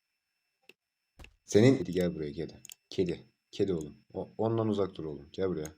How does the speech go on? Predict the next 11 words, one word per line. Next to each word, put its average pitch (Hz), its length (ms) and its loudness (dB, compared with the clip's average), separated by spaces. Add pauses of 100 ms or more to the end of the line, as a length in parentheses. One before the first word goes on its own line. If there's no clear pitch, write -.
(120)
Benle 101 220 0
geliyorsun 82 360 -2
kedi. - 240 -16 (580)
Tamam, 92 400 0
burada 104 180 2
yaşayacaksın. 104 540 2
Evet. 113 420 0 (460)
Bu 120 100 -2
kedi 135 240 6
burada 123 160 4
yaşayacak. - 600 0